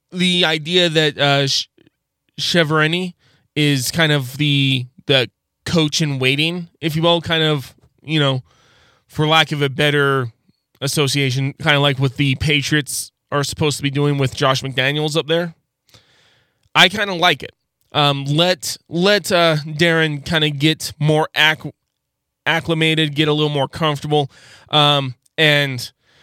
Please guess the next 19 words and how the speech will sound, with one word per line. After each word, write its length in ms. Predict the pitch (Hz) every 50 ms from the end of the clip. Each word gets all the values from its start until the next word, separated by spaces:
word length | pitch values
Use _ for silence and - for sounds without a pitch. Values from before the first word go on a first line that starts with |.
| _ _
you 100 | - 156
know, 160 | 156 151 151
maybe 920 | 147 147 143 143 147 151 151 160 165 175 175 170 165 175 170 170 170 170 160 - _ _ _ _ _ _ _ _ -
Eric 400 | 160 165 170 170 165 143 139 - - _ _
could 140 | - 165 160
even 320 | 156 156 156 160 160 160 156
let 160 | 156 156 156
him, 320 | 156 151 147 139 131 127 - _ _
you 100 | 135 143
know, 260 | 139 135 131 127 - - - _ _
slowly 720 | - - - - 160 160 151 151 151 147 147 143 139 127 - - _
learn 640 | - 135 135 139 143 147 147 147 147 151 147 143 139
more 360 | 135 135 139 139 143 143 139
about 320 | 135 135 139 135 123 131
what 180 | 135 139 139 135
it 120 | 131 -
takes 340 | - - 156 143 143 127 135
being 400 | 131 135 147 143 147 143 139 135
the, 220 | 131 135 143 151